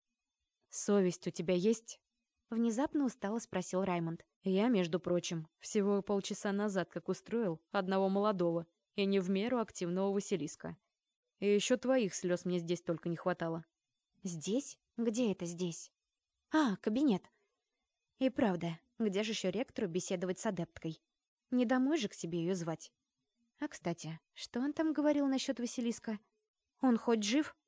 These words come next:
буркнула я, приходя в себя. «Кто?» не понял Раймонд. «Василиск». «Естественно. Надо же мне на ком-то преподавателей тренировать. Ника, не бледней ты так.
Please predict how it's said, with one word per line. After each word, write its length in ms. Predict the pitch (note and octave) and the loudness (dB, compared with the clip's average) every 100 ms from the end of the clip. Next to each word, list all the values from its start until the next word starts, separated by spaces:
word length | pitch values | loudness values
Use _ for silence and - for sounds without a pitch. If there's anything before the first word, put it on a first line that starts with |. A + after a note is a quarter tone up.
| _ _ _ | _ _ _
буркнула 520 | G#3+ G3+ A3 - G#3+ A3 | -2 2 2 2 2 2
я, 160 | B3+ | 0
приходя 380 | - - F#3+ F#3+ | -2 -4 0 0
в 60 | - | 0
себя. 320 | G#3+ F3 D#3 _ _ _ _ _ - | 0 -2 -4 _ _ _ _ _ -20
«Кто?» 340 | - F#3 E3 - _ _ _ _ _ - | 0 2 2 -6 _ _ _ _ _ 2
не 140 | A#3 | 2
понял 340 | G3 G#3 G3+ A3+ | 4 2 4 2
Раймонд. 400 | E3+ E3 D#3+ - _ _ _ | 2 0 -6 -14 _ _ _
«Василиск». 680 | C4+ C4 - D#4 A3+ - - _ _ _ _ _ _ - | 4 6 6 6 4 2 -6 _ _ _ _ _ _ 4
«Естественно. 760 | F#3+ F#3 - G3+ - G3 E3 - _ _ _ _ | 4 4 0 -2 0 -2 -2 -8 _ _ _ _
Надо 340 | G3 F#3+ A#3+ A3+ | -4 0 2 2
же 100 | F#3+ | 2
мне 160 | F#3+ | 2
на 140 | F#3+ F#3+ | 2 0
ком-то 300 | - G3 - | 0 -2 -2
преподавателей 640 | F#3+ G3 G#3+ G3+ E3+ F3+ | -4 2 4 2 0 -4
тренировать. 640 | E3+ F3+ F3+ F3 E3+ E3+ - _ _ _ _ _ _ | -2 0 0 0 -2 -4 -14 _ _ _ _ _ _
Ника, 480 | G#3+ A3+ G#3+ - E3 - _ _ | 6 8 6 2 -8 -12 _ _
не 140 | G3 G3 | 2 4
бледней 440 | G#3+ G#3+ A3+ C4 | 4 4 2 2
ты 180 | - G#3+ | 2 2
так. 320 | F3+ E3+ | 2 -2